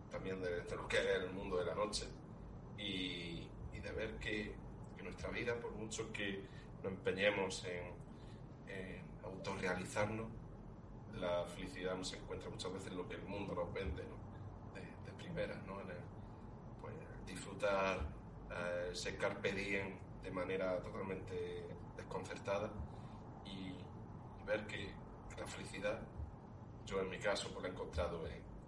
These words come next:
en este camino, ¿no? En seguir a Cristo. Y que a lo largo de esos años, pues, digamos, ha sido como el, el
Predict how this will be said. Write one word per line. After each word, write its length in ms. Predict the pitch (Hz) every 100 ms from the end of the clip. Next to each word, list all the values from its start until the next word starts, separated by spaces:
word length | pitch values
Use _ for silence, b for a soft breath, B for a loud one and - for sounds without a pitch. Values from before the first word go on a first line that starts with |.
| -
en 60 |
este 180 | 76 -
camino, 360 | - - 92 92
¿no? 160 | 92 95
En 80 | -
seguir 300 | - 92 95
a 60 | 92
Cristo. 340 | 107 107 - - - - B B B - -
Y 100 | 92
que 120 | 90 92
a 60 |
lo 140 | 90 95
largo 200 | 107 107
de 100 | 104
esos 180 | 104 110
años, 220 | 113 113
pues, 240 | 110 104 101
digamos, 300 | 107 110 113
ha 20 |
sido 160 | 113
como 180 | 104 98
el, 80 |
el 80 | 95